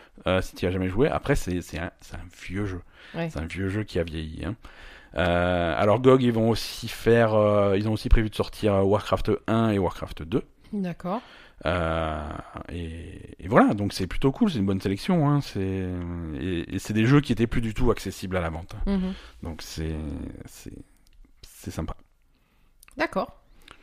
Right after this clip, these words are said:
Speaker 1: C'est sympa, c'est une bonne
Speaker 2: Non,
Speaker 1: initiative.
Speaker 2: c'est rigolo, pourquoi pas,
Speaker 1: Ouais,
Speaker 2: hein.
Speaker 1: ouais, ouais. Alors c'est intéressant de, y-, donc ils te disent, Diablo un est dispo maintenant et on travaille sur Warcraft un, Warcraft deux.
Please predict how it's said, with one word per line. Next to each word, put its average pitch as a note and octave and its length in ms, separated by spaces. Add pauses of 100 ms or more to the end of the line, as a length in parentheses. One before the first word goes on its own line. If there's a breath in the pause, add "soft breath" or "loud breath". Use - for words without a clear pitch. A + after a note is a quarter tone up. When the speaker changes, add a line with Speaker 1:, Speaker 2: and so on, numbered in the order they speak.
(180 soft breath)
Speaker 1:
C'est - 160
sympa, F#2+ 260
c'est - 80
une F2+ 80
bonne F#2+ 120
Speaker 2:
Non, D#4+ 80
Speaker 1:
initiative. A4 240
Speaker 2:
c'est F3 40
rigolo, A3+ 320
pourquoi - 240
pas, - 160
Speaker 1:
Ouais, F3+ 140
Speaker 2:
hein. E3+ 160
Speaker 1:
ouais, B2+ 60
ouais. D#3 60
Alors B2+ 240
c'est D3+ 120
intéressant D3 420
de, C#3+ 500
y-, A2 200
donc A#2 320
ils - 40
te - 80
disent, B2+ 260
Diablo C3 340
un C#3 100
est C3+ 60
dispo A2+ 260
maintenant D3 560
et C#3 80
on A#2 60
travaille A#2 240
sur G#2+ 140
Warcraft - 320
un, G#2+ 120
Warcraft F#2+ 400
deux. C3+ 220